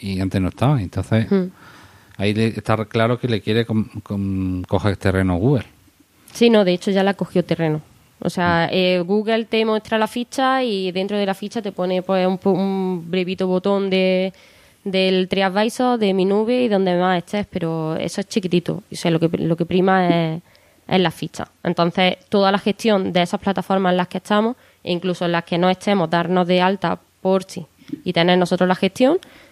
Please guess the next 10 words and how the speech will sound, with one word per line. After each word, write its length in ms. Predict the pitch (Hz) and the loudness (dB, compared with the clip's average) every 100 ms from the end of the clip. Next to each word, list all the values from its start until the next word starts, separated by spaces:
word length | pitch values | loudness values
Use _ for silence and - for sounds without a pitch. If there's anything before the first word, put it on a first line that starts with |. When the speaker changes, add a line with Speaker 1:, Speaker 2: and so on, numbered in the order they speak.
| _ _ - - | _ _ -12 0
Speaker 2:
es 100 | 190 | 2
imprescindible. 800 | 185 185 - 165 156 151 147 - - _ - _ - _ _ - _ - | 2 -2 -2 -2 0 -2 -6 -10 -20 _ -20 _ -20 _ _ -20 _ -6
Y, 100 | 196 | -2
bueno, 240 | 190 185 - | 0 0 -2
un 160 | 214 208 | -2 -2
poco 400 | 240 240 233 226 | -2 -2 0 0
ya 320 | 214 220 214 | 2 0 0
para 300 | 208 202 202 | -2 0 0
ir 160 | 208 190 | 0 -2
terminando 760 | 214 196 196 220 220 202 208 | -2 0 0 2 0 0 -4